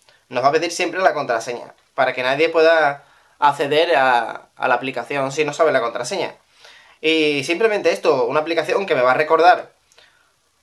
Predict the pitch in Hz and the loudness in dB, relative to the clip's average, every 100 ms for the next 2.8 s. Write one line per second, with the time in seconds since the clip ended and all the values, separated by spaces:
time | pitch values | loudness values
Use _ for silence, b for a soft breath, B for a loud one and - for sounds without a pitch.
0 | _ _ - 160 147 143 139 _ 180 190 | _ _ -2 0 0 -2 -6 _ 0 2
1 | 185 127 - 127 123 143 160 175 196 190 | 2 0 -2 -6 -2 0 0 -2 0 0
2 | 208 165 160 135 - 156 127 | 0 -2 -2 -8 -2 -2 -2